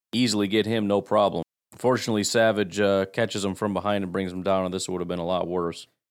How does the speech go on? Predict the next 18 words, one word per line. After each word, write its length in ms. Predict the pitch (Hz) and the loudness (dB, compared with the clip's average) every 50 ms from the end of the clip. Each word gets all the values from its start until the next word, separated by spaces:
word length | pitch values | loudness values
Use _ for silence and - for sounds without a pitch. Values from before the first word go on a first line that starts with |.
| _ _ _ | _ _ _
Next 220 | 127 143 156 - - | 0 0 0 0 0
play, 260 | - 156 160 160 160 | 2 2 4 4 4
great 260 | 156 160 151 156 - | 4 2 2 2 2
coverage. 600 | - 143 147 147 143 156 156 151 - - - - 123 | 2 0 2 2 4 2 2 2 0 -4 -4 -4 -2
Nobody's 400 | 120 131 131 131 139 135 120 139 | 0 0 2 2 2 2 4 2
open 240 | 135 131 - 127 | 2 2 2 2
down 180 | 120 131 127 123 | 4 4 4 2
the 80 | 117 107 | 0 -2
field. 420 | - 143 147 156 160 156 151 147 | 0 2 2 4 4 2 0 0
Pressure 360 | - 143 131 127 - 131 120 | 0 2 2 2 2 0 0
eventually 360 | 113 107 120 117 - - 123 | 2 2 0 0 0 0 -2
gets 180 | 113 110 104 - | 0 -2 -2 0
home 240 | - 127 127 127 117 | 0 0 2 0 -2
from 180 | - 110 101 | -4 -6 -2
Preston, 400 | - 123 127 127 123 - 123 123 | 0 2 2 2 2 0 -2 -2
so 80 | - 117 | -2 -2
he 100 | 104 107 | -2 -2
just 240 | 110 110 101 - | -2 -2 -4 -4